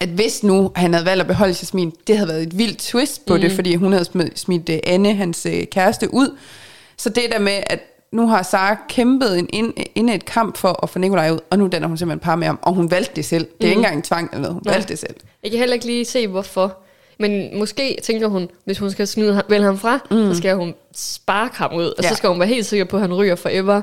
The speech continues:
Speaker 1: Ja.
Speaker 2: fordi han måske ville kunne bruge det der imod hende. Hvis nu hun skulle prøve at overbevise ham om bare lidt at stole på ham,
Speaker 1: Mm.
Speaker 2: eller på, stole på hende,
Speaker 1: Mm.
Speaker 2: så, øh, så er det godt at sige, "Jeg valgte dog faktisk et par, parceremonien, det var
Speaker 1: Ja.
Speaker 2: faktisk, fordi jeg gerne vil prøve at give det en chance."
Speaker 1: Mm.
Speaker 2: Og så næste gang, han gør, vælger hende, så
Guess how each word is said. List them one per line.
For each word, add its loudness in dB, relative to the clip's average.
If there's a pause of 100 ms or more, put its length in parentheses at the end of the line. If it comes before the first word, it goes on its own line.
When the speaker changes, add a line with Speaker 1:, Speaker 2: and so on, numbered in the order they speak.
(140)
Speaker 1:
Ja. 2
Speaker 2:
fordi 2
han 2
måske -4
ville -4
kunne -8
bruge 6
det 0
der 2
imod 2
hende. -4 (300)
Hvis -2
nu 2
hun -2
skulle -4
prøve 4
at 6
overbevise 2
ham 0
om 0
bare -2
lidt 0
at -6
stole -4
på -6
ham, -8
Speaker 1:
Mm. -2 (360)
Speaker 2:
eller 0
på, -4
stole 0
på -4
hende, -2 (140)
Speaker 1:
Mm. -2
Speaker 2:
så, 0
øh, 2
så -2
er 2
det -2
godt 2
at -2
sige, -2
"Jeg 2
valgte 0
dog -2
faktisk -2
et -8
par, -2 (260)
parceremonien, -2
det -8
var 0
Speaker 1:
Ja. 4
Speaker 2:
faktisk, 0
fordi -4
jeg 0
gerne -2 (300)
vil -18
prøve 0
at 0
give 0
det -2
en -2
chance." -2
Speaker 1:
Mm. 0 (280)
Speaker 2:
Og -10
så -2
næste 0
gang, 0
han -6
gør, 2
vælger 2
hende, -6 (420)
så -4